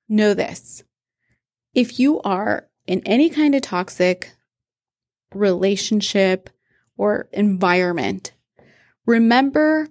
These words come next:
what they fear the most. Your silence,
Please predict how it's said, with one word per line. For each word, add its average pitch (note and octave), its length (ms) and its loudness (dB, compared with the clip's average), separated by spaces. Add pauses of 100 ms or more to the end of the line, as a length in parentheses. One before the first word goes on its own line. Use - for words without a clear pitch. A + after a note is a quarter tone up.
(140)
what G3+ 240 0
they G#3 140 2
fear F#3 200 0
the F3 120 -4
most. - 500 -8 (1200)
Your G3 160 0
silence, F#3+ 800 -2